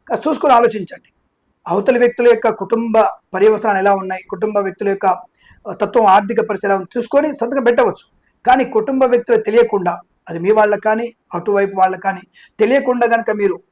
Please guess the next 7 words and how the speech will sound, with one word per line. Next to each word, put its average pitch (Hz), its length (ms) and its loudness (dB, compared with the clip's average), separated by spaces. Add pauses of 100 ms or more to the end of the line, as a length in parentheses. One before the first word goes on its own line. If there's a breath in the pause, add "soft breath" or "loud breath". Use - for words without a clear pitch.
(320)
పూచికత్తుగా 220 440 -2
సంతకాలు 190 420 -4
పెడితే 180 240 -6
నష్టాన్ని 196 380 -6
పొందుకుంటారు. - 480 -20 (920 soft breath)
రాజకీయ 247 380 2
నాయకులకి 254 680 0